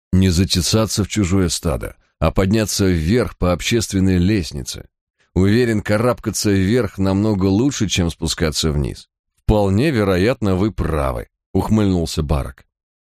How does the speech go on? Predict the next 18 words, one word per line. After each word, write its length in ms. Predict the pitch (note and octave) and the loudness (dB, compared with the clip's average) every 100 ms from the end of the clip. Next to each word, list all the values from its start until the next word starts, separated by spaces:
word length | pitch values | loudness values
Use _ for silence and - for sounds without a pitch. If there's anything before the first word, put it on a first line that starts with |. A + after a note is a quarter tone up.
| - | -2
"Только 320 | A#2 B2 C3 | 0 2 2
я 260 | B2+ C3+ C#3 | 2 2 2
не 140 | B2 | 0
собираюсь 640 | - A#2 B2 C3+ C3 A2+ | -2 0 2 2 0 -2
никого 580 | G2+ G2 E3 D3+ D3 C#3+ | 0 0 0 0 0 2
убеждать 460 | A2+ A2 G2+ A2+ G#2 | 0 0 0 0 -2
в 80 | - | -2
том, 180 | A#2+ | -2
что 200 | A2+ G#2 | -2 -2
принадлежу 680 | F2+ G#2 G#2 F#2 G#2 F2+ B2+ | 0 0 2 2 0 2 0
к 80 | E2+ | 0
древнему 680 | D2 F2+ G2+ G#2+ F#2+ F2+ E2 | -2 0 2 2 0 0 2
роду. 400 | F#2 G2 C#2 A#1+ _ _ - | 2 0 -2 -8 _ _ -6
Хотя 360 | F#2 F2 C3 | -2 0 2
мог 280 | E3+ D3 D#3 | 2 0 -2
бы". 200 | G2+ C#2 - _ _ _ _ - | -4 -8 -12 _ _ _ _ -10
"Вот 380 | B1+ B1+ F#2+ - | -6 -2 -2 -4
как? 300 | - - | -10 -10